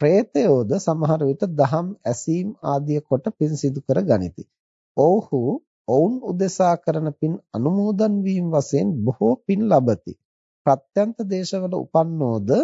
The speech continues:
මාපිය උපස්ථානාදී පින්කම් කරති. මිත්‍යා දෘෂ්ටිකයෝ සමහරට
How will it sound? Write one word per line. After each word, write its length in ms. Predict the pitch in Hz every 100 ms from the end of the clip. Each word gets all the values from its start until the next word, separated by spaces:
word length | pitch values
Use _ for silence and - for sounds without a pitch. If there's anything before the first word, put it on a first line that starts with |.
| - _ _ -
මාපිය 540 | 120 135 185 - 214
උපස්ථානාදී 1080 | 190 - 170 - _ 165 156 151 143 139 226
පින්කම් 500 | - 156 156 - 180
කරති. 420 | - 123 92 - 67 _ _ _
මිත්‍යා 460 | 117 147 - 214 240
දෘෂ්ටිකයෝ 580 | 233 - - 202 165 202
සමහරට 540 | - 185 165 160 160